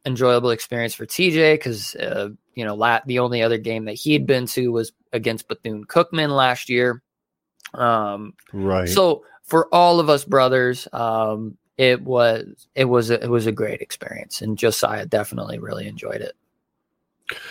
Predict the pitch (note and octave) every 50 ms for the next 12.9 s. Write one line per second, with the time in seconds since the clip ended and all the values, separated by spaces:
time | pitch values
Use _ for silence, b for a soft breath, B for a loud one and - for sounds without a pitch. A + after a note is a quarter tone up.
0 | B B B B B _ _ - A2+ A2 A2 A2 - - - A2+ G#2 G#2 A2+ A#2+
1 | D3 C3 C3+ B2 A#2+ A2+ - - D#3 C#3 C#3 - - C3+ A#2+ - - A2 G#2 G2
2 | F#2+ F#2 F2 - - - E3+ E3 - D#3+ C3+ - A#2+ A2+ A2 G#2+ G#2 F#2+ A2 G#2+
3 | - - - - G#2 G2 G2 - - A2+ G2+ F#2+ F#2+ F#2 - - F#2+ F2 F2 G2
4 | G#2 G2+ F2+ E2+ F#2 F#2 F2 - - A#2 A2+ A2+ - - - G#2+ G#2+ G#2 F#2+ E2+
5 | G#2 G#2 G2+ G2 G2 F#2+ F#2 F#2 - - - - A2+ A2 G#2+ - - B2 G#2 F#2+
6 | F#2 F2+ E2+ - G2+ F2+ - G#2 F#2+ F#2+ - G2+ F#2+ E2+ - - A2+ G2 F2+ F#2
7 | F2+ - - C3 A2+ F#2+ E2+ E2+ - B B B B B B B B B B B
8 | B B _ _ - G2+ F2+ - - A2 A2 G#2 - G#2 G2 F#2 D#2+ - A2+ G#2+
9 | G2+ - - A#2 G#2 G2+ G2 F#2+ F#2+ F2 - A2+ A2 G#2 G2+ F#2+ F#2+ F#2 F2 F2
10 | - - - B2+ B2 A2 G2+ F#2 - - - - G2+ F#2+ F#2+ E2+ F#2 F2+ E2+ D#2
11 | - - F#2+ F#2 G2 G#2 A2 A2+ G2 G2 F#2+ G2+ G2+ G2+ F#2+ - - G#2+ F2+ F2+
12 | E2+ - - G#2 G2 G2 F#2 - - - G#2 G#2 G2+ F#2 F#2+ F2 -